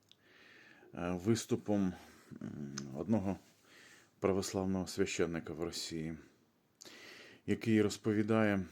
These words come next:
людям про те, що люди, які підтримують мир, а, це є, а, люди, які підтримують сатану.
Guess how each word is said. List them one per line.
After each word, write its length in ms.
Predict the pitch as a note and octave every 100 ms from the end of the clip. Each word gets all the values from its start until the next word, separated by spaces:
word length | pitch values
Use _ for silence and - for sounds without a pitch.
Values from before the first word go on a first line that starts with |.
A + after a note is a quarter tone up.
| -
людям 440 | D#2 G#2+ A2+ G2+ F2
про 180 | - F#2
те, 240 | A#2 A#2+
що 420 | - - D#2+ A#1+ -
люди, 340 | G#2 G2 F#2
які 440 | F2 - F#2+ D#2+ - _ _ _ - - - - -
підтримують 580 | - - G2+ F2+ E2+ F2+
мир, 280 | F#2 A#2 A#2+ - _ _ _ _ _ _ - - - - - -
а, 440 | F2+ F#2 F#2 F2 F2+
це 340 | - G#2+ A2
є, 240 | A2 G#2 F#2+ F2 - - -
а, 220 | D2 E2
люди, 360 | G2 G#2+ G#2
які 260 | F#2 - E2+
підтримують 680 | - - C#2+ D#2+ D#2 D#2 -
сатану. 560 | - - C#2 C2 A#1+